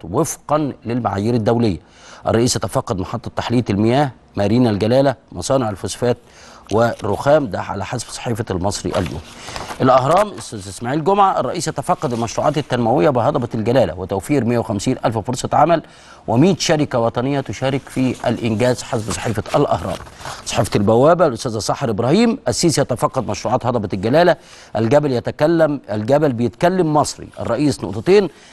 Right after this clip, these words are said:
تدشين مشروعات سياحية وعلاجية للتنمية الشاملة بالمنطقة. الدستور، ويسألونك عن الجلالة، الرئيس يتفقد مشروعات الهضبة،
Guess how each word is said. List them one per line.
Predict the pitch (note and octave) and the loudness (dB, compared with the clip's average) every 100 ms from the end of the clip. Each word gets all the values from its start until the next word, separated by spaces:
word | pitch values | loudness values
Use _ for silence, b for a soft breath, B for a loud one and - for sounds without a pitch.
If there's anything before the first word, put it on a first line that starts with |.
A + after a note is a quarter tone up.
| B | B
تدشين | C3 - F3 D3 | -4 2 4 4
مشروعات | A2+ A2+ C3 | 2 2 0
سياحية | - G#2 G2 C3 A#2+ | 0 -2 0 2 2
وعلاجية | G#2 G2+ G2 C3 A2+ - | 2 -2 0 2 0 -2
للتنمية | G#2+ A#2 - G2 A2+ B2+ G#2 - - | -4 -4 -2 0 2 2 0 -4 -4
الشاملة | C3+ - A#2 C3 B2 G#2 | -2 0 2 4 2 2
بالمنطقة. | C3 - G#2+ F2+ F#2+ - - B B B - | -2 0 -4 -6 -8 -12 -16 B B B -2
الدستور، | C3+ D#3 - G#3+ A#3+ B3 G#3+ - - | 2 2 2 4 6 4 2 -8 -2
ويسألونك | B2+ C#3+ - D#3 F3 G3+ F#3 | 2 2 2 0 2 4 4
عن | D3+ E3+ | 4 4
الجلالة، | E3+ D#3+ E3+ C3+ F#2+ _ - | 4 4 4 2 -4 _ -10
الرئيس | A2 B2 C#3 | -8 -6 -6
يتفقد | C3+ B2 D3 C3+ A2+ | -8 -6 -6 -4 -6
مشروعات | G#2+ A#2 C#3 C3+ | -4 0 0 0
الهضبة، | A2 C#3+ G#2 | 0 2 2